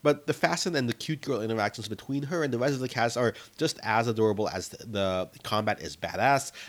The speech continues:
and the re-, and I think honestly that's the real appeal of the show here. Honestly, the best comparison I could make for this show, though, where it su-, succeeds and where it falls short a little bit, uh, is Carol and Tuesday, oddly enough. Hear me out.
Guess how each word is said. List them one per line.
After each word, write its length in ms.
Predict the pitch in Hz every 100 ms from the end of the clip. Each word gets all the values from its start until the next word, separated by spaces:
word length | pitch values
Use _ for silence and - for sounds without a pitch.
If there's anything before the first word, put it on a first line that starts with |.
| -
and 200 | 113 123
the 60 |
re-, 280 | 127 147 165
and 140 | 147 -
I 80 | 160
think 140 | 185
honestly 300 | - 113 113
that's 180 | 110 107
the 80 | 110
real 240 | 95 92
appeal 240 | 87 - 87
of 60 |
the 80 | 73
show 240 | - 87
here. 300 | 76 80 - - - - -
Honestly, 380 | - 185 226 226
the 120 | 147
best 340 | 104 113 120
comparison 480 | - 131 147 143 143
I 60 | 127
could 180 | 147 127
make 160 | 127
for 80 | -
this 160 | 123 -
show, 180 | 127
though, 260 | 123 127 123
where 300 | 110 117 110
it 140 | 107 -
su-, 240 | - 135
succeeds 560 | 113 139 - - 196 180
and 100 | 135
where 100 | 120
it 60 | 104
falls 280 | 95 90
short 220 | - 139 135
a 60 |
little 180 | 135 127
bit, 200 | 131 123 - - -
uh, 140 | 117
is 160 | 135 123
Carol 360 | - 190 180
and 120 | 165 135
Tuesday, 500 | - 131 110 78 71
oddly 280 | 90 92 82
enough. 320 | 69 - - - _ _ _ _ _ -
Hear 160 | 180
me 120 | 160 110
out. 240 | 78 -